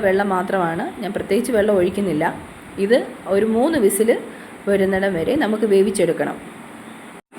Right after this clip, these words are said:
കുട്ടികൾക്കൊക്കെ കൊടുക്കുന്നതായതുകൊണ്ട് നമ്മൾ ഇച്ചിരി വേ-, മൂന്ന് വട്ടം വേ-, വിസിലടിച്ചാൽ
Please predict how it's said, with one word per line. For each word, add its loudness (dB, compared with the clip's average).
കുട്ടികൾക്കൊക്കെ 6
കൊടുക്കുന്നതായതുകൊണ്ട് 0
നമ്മൾ -2
ഇച്ചിരി -4
വേ-, 0
മൂന്ന് 2
വട്ടം 0
വേ-, 2
വിസിലടിച്ചാൽ 0